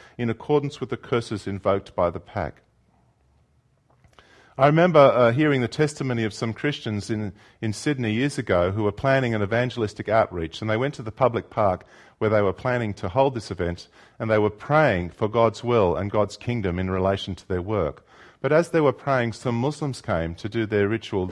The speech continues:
daily prayers in the park, and as those prayers began, one of the Christians said, "I, I can't continue, I feel so frightened. I don't have courage to continue."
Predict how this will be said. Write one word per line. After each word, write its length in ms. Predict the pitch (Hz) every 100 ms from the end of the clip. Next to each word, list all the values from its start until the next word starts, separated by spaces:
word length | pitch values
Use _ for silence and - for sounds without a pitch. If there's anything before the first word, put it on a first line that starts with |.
| -
daily 300 | - 101 92
prayers 420 | 87 131 120 92 110
in 120 | 104
the 60 |
park, 500 | 95 120 123 78 78 _ _ _ _
and 120 | 117 131
as 160 | 156
those 200 | 151 131
prayers 340 | - 147 147 143
began, 420 | 120 110 107 104 - _
one 140 | 147 160
of 60 |
the 80 | 127
Christians 360 | - 127 - 113
said, 160 | 123
"I, 140 | 117 113 -
I 100 | 127
can't 340 | - 151 147
continue, 520 | - 123 - 131 98
I 80 | 95
feel 220 | 98 120
so 240 | 107 - 120
frightened. 600 | - 104 104 67 64 - _ _ _ _ -
I 60 |
don't 180 | 107 113
have 180 | 107 107
courage 440 | - 117 98 80 -
to 100 | -
continue." 560 | 92 85 - 98 69